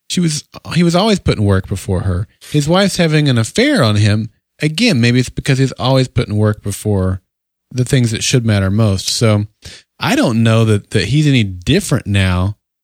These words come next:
than he was before, but he's trying to protect the integrity of his wife. That's an honorable thing,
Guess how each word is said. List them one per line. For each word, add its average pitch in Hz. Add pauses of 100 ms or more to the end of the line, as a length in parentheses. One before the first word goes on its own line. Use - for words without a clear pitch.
(160)
than 110
he 107
was 101
before, 98
but 107
he's 117
trying 113
to 98
protect - (100)
the 101 (160)
integrity 110
of 92
his 92
wife. 135
That's 180
an 135
honorable 98
thing, 120